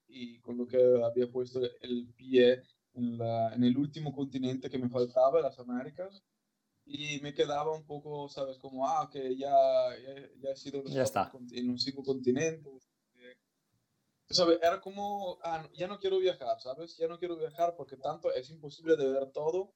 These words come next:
Speaker 2: Ujú.
Speaker 1: así que, ¿por qué tengo que hacer un desa-, un, luchar por algo que nunca puedo ganar?
Speaker 2: Ujú.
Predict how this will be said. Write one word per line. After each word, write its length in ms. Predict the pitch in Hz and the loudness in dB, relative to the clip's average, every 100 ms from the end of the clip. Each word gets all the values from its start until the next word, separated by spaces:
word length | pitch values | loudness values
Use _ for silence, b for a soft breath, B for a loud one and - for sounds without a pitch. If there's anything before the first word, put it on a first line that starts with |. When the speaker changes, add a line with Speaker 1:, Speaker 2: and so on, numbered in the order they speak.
| _ _ | _ _
Speaker 2:
Ujú. 200 | 143 120 147 | -2 0 -2
Speaker 1:
así 400 | - 147 143 - | -4 -6 -6 -8
que, 240 | 139 127 - | -16 -18 -8
¿por 120 | 127 | -8
qué 100 | 131 | -8
tengo 200 | 147 147 | -8 -6
que 260 | 143 131 123 123 _ _ | 0 2 0 -4 _ _
hacer 200 | _ - | _ -12
un 80 | 143 | -10
desa-, 240 | 139 139 127 | -2 -2 -2
un, 340 | 123 123 117 - | -6 -6 -4 -2
luchar 500 | 139 143 151 143 - - | 2 6 6 4 0 -4
por 160 | 135 123 | 0 0
algo 300 | 127 131 131 | -2 -6 -8
que 240 | 131 117 | -10 -10
nunca 420 | 120 123 139 131 | -12 -12 -6 -4
puedo 640 | 131 120 117 110 107 107 110 | 0 0 -2 -6 -10 -16 -12
ganar? 280 | 117 113 | -12 -2
Speaker 2:
Ujú. 280 | 131 110 113 | 0 0 -2